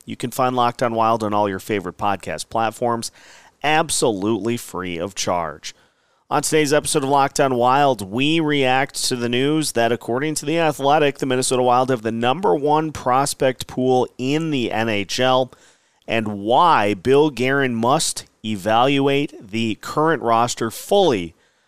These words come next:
before the Wild can move forward. Today's episode of Locked On Wild is brought to you by FanDuel Sportsbook, official sportsbook of Locked On. Make every moment more. Visit fanduel dot com slash locked on today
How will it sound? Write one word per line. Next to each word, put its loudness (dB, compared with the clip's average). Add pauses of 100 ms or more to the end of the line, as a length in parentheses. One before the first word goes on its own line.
(160)
before -4
the 0
Wild 2
can -6
move -4
forward. -4 (840)
Today's 0
episode 2 (120)
of 2
Locked 2
On -2
Wild 2
is -4
brought -2
to -2
you 0
by 0
FanDuel -2
Sportsbook, -2 (500)
official 0
sportsbook 0
of 2
Locked 0
On. -2 (400)
Make -4
every 0
moment 2
more. 2
Visit -2
fanduel -2
dot 2
com 0
slash -2
locked 0
on 0
today 0